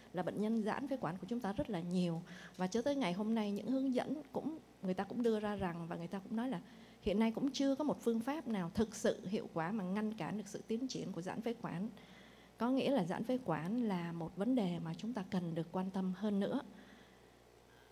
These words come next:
Ở phần trình bày của tôi sẽ có những cái nội dung chính, đó là cơ chế bệnh sinh của giãn phế quản. Tôi cũng xin trình bày ngắn gọn thôi. Và phần thứ hai là khuyến cáo điều trị giãn phế quản. Phần này tôi sẽ tập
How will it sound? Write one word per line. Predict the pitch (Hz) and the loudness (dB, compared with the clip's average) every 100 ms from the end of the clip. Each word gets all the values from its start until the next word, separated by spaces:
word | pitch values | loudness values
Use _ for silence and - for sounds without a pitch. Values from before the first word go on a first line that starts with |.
| - | -8
Ở | 190 | 2
phần | 214 | 4
trình | 202 202 | 6 6
bày | 196 | 6
của | 190 190 | 6 6
tôi | 226 226 | 6 6
sẽ | 220 - 254 | 6 2 0
có | 233 233 294 | 2 2 2
những | 269 | 2
cái | 285 | 4
nội | 262 - | 4 4
dung | 190 220 220 | 4 4 6
chính, | 240 247 320 | 4 4 4
đó | 269 | 2
là | 285 190 175 - | 2 2 0 2
cơ | 233 | 2
chế | 233 262 | 4 4
bệnh | 233 - | 2 0
sinh | 233 214 | 0 0
của | 185 | 0
giãn | 175 - 254 | 0 0 0
phế | 277 262 | 0 -2
quản. | 156 180 | -2 0
Tôi | 240 | -2
cũng | 220 - | -2 -2
xin | 254 214 | 0 0
trình | 196 180 | 0 0
bày | 175 175 175 175 - - - - | 0 0 -2 -6 -12 -20 -16 -2
ngắn | 226 302 | 2 4
gọn | 277 - 190 | 4 4 2
thôi. | 226 220 202 - - - - - | 2 2 0 -8 -18 -20 -20 -10
Và | 185 185 | -2 2
phần | 185 185 | 2 4
thứ | 269 | 4
hai | 285 170 | 4 4
là | 202 | 2
khuyến | 165 240 294 | 2 2 2
cáo | 269 220 269 | 2 2 4
điều | 240 170 | 4 2
trị | - - | 0 -2
giãn | 185 - | -2 0
phế | 277 269 | 0 0
quản. | 151 180 | 0 0
Phần | 233 190 | 2 2
này | 190 185 185 | 4 2 2
tôi | 202 | 0
sẽ | - | 0
tập | - | -2